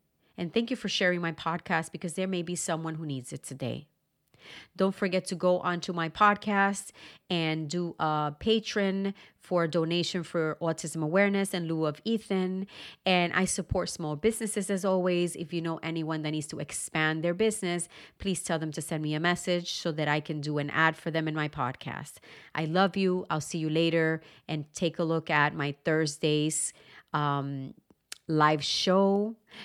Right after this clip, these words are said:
because it's going to be epic this week. And if you didn't hear my podcast regarding this, number twenty-two and number twenty-one are about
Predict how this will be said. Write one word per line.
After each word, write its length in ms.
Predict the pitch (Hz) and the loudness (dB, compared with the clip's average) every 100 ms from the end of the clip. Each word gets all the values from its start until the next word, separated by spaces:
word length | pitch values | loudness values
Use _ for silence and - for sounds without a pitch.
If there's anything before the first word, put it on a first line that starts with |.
| - | -8
because 800 | 165 151 175 147 143 139 - - - _ _ _ - | -6 -4 -2 0 0 -2 -8 -18 -20 _ _ _ -2
it's 280 | 170 151 - | -2 -2 -2
going 220 | 160 151 | 0 0
to 120 | - | -4
be 180 | 151 143 | -8 -4
epic 400 | 165 190 196 185 175 | -2 0 0 -2 -4
this 280 | 180 - 208 | -4 -4 -4
week. 460 | 226 262 - - _ - - - _ | -4 -4 -14 -18 _ -20 -20 -20 _
And 480 | 165 156 147 143 143 - | -4 -2 0 -2 -4 -8
if 260 | 165 151 - | -8 -6 -6
you 80 | 151 | -4
didn't 240 | 170 165 | -2 -2
hear 180 | 156 170 | 0 0
my 160 | 147 | 0
podcast 720 | 151 - 214 214 - 202 196 | -4 2 2 4 2 0 2
regarding 480 | 196 170 180 185 190 | -4 2 4 4 0
this, 400 | 180 190 196 - - - - | 0 0 0 -4 -10 -20 -16
number 340 | 170 160 151 151 | -4 -4 -2 -2
twenty-two 1700 | 151 - 185 175 170 - 165 156 - - - 240 240 240 240 247 - - - - - | -4 -4 -2 -2 -4 -8 -8 -10 -8 -6 0 2 4 4 4 2 -4 -16 -20 -12 -6
and 160 | 165 | -2
number 240 | 160 156 160 | 0 0 -2
twenty-one 1300 | - 185 175 160 185 165 165 196 214 208 208 208 214 - - | -2 -2 -2 -2 -4 -6 -2 2 4 4 4 0 -2 -8 -10
are 260 | - 165 156 | 0 2 2
about 580 | 151 147 156 147 147 - | 0 0 4 4 2 -2